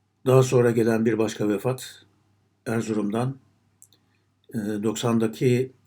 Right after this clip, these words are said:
ilk yönetim kurulumuzda vazife yapmış olan Gürbüz Dinçer. Ve hemen peşinden gelen bir vefat haberi de ilk yazı işleri müdürümüz Sabahattin Aksakal'ın oğlu Muhammed Said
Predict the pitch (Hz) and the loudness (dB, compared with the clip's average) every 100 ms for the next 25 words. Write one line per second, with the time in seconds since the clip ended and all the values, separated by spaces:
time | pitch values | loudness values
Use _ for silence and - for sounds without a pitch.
0 | - 113 - - - 110 104 - 113 113 | -6 -6 -6 -16 -6 -4 -2 -2 -4 -2
1 | 107 104 101 107 107 104 - 110 104 - | -2 -2 -2 -2 -2 -2 -2 -2 -2 -6
2 | 120 107 135 - _ _ _ _ _ _ | -2 -2 -2 -6 _ _ _ _ _ _
3 | - 117 107 120 120 110 107 98 - - | -4 -4 -2 -2 0 0 -2 -4 -8 -16
4 | _ _ _ _ _ _ _ _ _ _ | _ _ _ _ _ _ _ _ _ _
5 | _ _ _ 143 135 156 - 127 139 131 | _ _ _ 0 2 2 -2 -4 0 0
6 | 123 131 117 117 117 113 113 110 110 107 | 0 -2 0 0 2 0 0 0 0 0
7 | 104 117 107 104 110 131 127 - _ _ | -2 -4 -6 -2 2 2 0 -4 _ _
8 | _ _ _ _ _ _ _ _ _ 147 | _ _ _ _ _ _ _ _ _ -8
9 | 135 127 117 110 - 113 113 110 107 127 | -4 -2 -2 -2 -2 0 0 0 0 -2
10 | - - - _ _ - _ - 117 113 | -4 -12 -16 _ _ -20 _ -12 -6 -4
11 | 110 147 117 113 131 110 123 139 - _ | -4 -4 -6 -6 -6 -2 -2 -2 -10 _
12 | - - 120 107 110 135 139 _ _ _ | -20 -8 -4 -2 0 -2 -4 _ _ _
13 | _ _ - 120 113 113 113 113 120 | _ _ -8 -4 0 0 0 0 -2